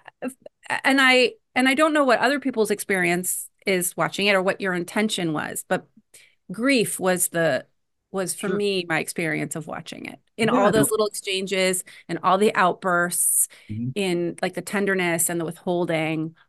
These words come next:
Speaker 1: all of it was in that for me.
Speaker 2: Thank
Speaker 1: Is
Speaker 2: you. I
Speaker 1: that what
Speaker 2: mean,
Speaker 1: you intended? <laughs>
Speaker 2: absolutely what I intended. I mean, the holdovers, obviously that's what, you know, your holding over is what the, the
Speaker 1: Mm-hmm.
Speaker 2: term for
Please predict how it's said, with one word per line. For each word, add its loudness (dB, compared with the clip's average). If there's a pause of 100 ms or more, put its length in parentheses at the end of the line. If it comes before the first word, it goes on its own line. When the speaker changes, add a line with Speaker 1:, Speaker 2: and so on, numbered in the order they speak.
Speaker 1:
all 2
of -4
it -4
was -4
in -2
that -4
for -6
me. -8 (880)
Speaker 2:
Thank 4
Speaker 1:
Is 6
Speaker 2:
you. 6
I 4
Speaker 1:
that 8
what 8
Speaker 2:
mean, 6
Speaker 1:
you 8
intended? 6
<laughs> -2
Speaker 2:
absolutely 4
what 4
I 4
intended. 2
I 4
mean, 6
the 2
holdovers, 4 (300)
obviously 2
that's -2
what, -2 (300)
you 0
know, 2
your -2
holding 4
over 2
is 2
what 0
the, -4
the -2
Speaker 1:
Mm-hmm. 2
Speaker 2:
term 2
for -10